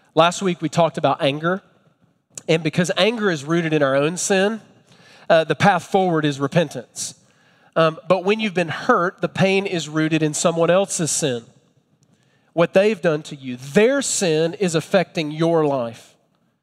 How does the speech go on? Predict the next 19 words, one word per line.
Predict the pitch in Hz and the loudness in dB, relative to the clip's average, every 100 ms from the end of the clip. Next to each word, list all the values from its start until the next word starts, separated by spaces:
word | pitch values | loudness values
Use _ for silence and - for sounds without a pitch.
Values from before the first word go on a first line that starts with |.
| _ _ | _ _
and | - 147 | -8 -4
the | |
path | - 180 170 - | 2 2 0 -4
forward | 170 151 135 139 | -2 -2 -4 -6
is | 127 | -8
forgiveness. | - 131 120 117 - - _ _ _ _ _ _ _ _ _ _ _ | -10 -8 -8 -10 -20 -20 _ _ _ _ _ _ _ _ _ _ _
And | 156 | -4
C | 151 269 240 | 0 2 2
S | 185 | 0
Lewis | 185 165 143 - | 0 2 0 0
wisely | 151 165 160 151 | 2 2 0 -2
noted, | 139 131 117 131 _ _ _ _ _ _ _ - | -2 -2 -6 -10 _ _ _ _ _ _ _ 2
"Everyone | 339 302 262 190 170 | 4 4 2 2 2
says | - 185 - | 2 0 0
forgiveness | 175 185 190 180 214 | 0 0 0 -2 -2
is | 185 | 0
a | |
lovely | 180 170 220 240 214 190 | 2 4 4 4 2 2
idea | 185 170 196 127 | 2 2 2 0